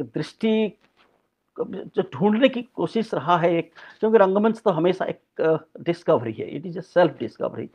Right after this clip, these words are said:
आप अपने को उसके अंदर तलाशते हो, आपके अंदर में क्या है, ये how much you, you, uh, know and how you want to know, it सब कुछ इसी के अंदर में है। इस पूरी संसार आपके अंदर ही, में ही समा होता है। आप द-, दुनिया ज-, में जब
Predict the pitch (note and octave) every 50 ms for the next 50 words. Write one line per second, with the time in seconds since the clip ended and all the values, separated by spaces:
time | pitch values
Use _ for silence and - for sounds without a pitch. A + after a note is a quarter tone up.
0 | _ - - - - - D#3+ D#3+ - D#3+ - - E3 E3 - F3 E3 C#3 C#3 -
1 | - D#3 C#3 C3 C#3 C#3 B2+ - A#2+ A#2+ C#3 D#3 D#3 - - D#3 D#3 D3 C3+ -
2 | - D3+ B2+ B2+ A#2+ B2 A#2+ A#2 - - A#2 C3+ E3 E3 - C#3 C3+ C3+ - -
3 | - _ _ _ _ _ _ _ _ _ _ _ _ _ - F3 A3 G#3 G3+ F3+
4 | - - - D#3+ F3 F#3+ A3+ A#3 A#3 G#3+ G3+ F#3+ - - - F#3 F3 E3+ E3 F#3
5 | G#3 G3+ G3 G3 - - D#3+ - _ _ _ _ _ _ _ - _ _ _ -
6 | F3+ F#3+ F3 F3 G3 A3+ A3+ G#3+ G#3 F3+ D#3 D#3+ F#3 G3 G#3+ G#3 B3+ - _ -
7 | G#3 G#3 F#3+ E3 D#3+ A3 A3 A3+ - A3+ G#3+ - G3+ A3 A3 - A3+ F3 - _
8 | - - - G3+ - _ - E4 - - A3 - C4 - - D3+ C3 B2 C#3 C#3
9 | C#3 D3+ D3 - - F3 - - - G#3+ G3+ G#3+ F3 - _ _ _ _ _ _
10 | - E3 E3 D3+ G3 G3+ G#3 G3 F3+ F3+ - G3 F#3 D3+ D3 D#3 E3+ F#3 F#3+ F3+
11 | - - E3+ E3+ F#3 F3+ E3 C#3 C3+ A#2+ A#2+ B2+ - - B2 B2 D3 D#3+ D#3+ E3+
12 | E3 - _ _ _ _ _ - - A2 D#3 - E3+ E3 E3 E3+ F#3+ F#3+ F#3 E3
13 | F3+ - - E3+ E3+ E3+ D3+ E3 D#3